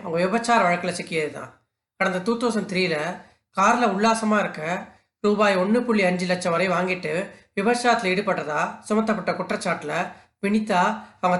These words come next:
தாயார் மற்றும் தம்பி கைது செய்யப்பட்டாங்க. இது தொடர்பான வழக்கு நீதிமன்றத்தில் நடந்து வந்த நிலையில கடந்த டூ தௌசண்ட் ஃபோர் ஏப்ரல் ஆறாம் தேதி தீர்ப்பு வழங்கப்பட்டுச்சு.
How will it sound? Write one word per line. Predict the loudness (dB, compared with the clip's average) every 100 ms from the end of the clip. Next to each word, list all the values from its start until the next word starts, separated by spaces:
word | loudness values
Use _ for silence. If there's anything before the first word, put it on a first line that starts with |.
| 2
தாயார் | 4 4 2
மற்றும் | 0 -4 -4
தம்பி | -2 -2 -2 -6 -12 _
கைது | -2 0
செய்யப்பட்டாங்க. | 0 0 -2 -4 -6 -8 -14 _ _ _ -8
இது | -6
தொடர்பான | 0 2 4 4 4
வழக்கு | 4 2 0 -4 -4 -6 -14 _ 0
நீதிமன்றத்தில் | 2 2 2 0 0 -2
நடந்து | 0 0
வந்த | -2 -2
நிலையில | -2 -2 -2 -6 -8 -14 _ _ -2
கடந்த | -2 0
டூ | 0
தௌசண்ட் | 2 0 0 -2
ஃபோர் | 0 2
ஏப்ரல் | 2 2 -2 -2 0
ஆறாம் | 2 2 2
தேதி | -2 -2 -4
தீர்ப்பு | -2 -2 2
வழங்கப்பட்டுச்சு. | 2 2 -2 -6 -10 -14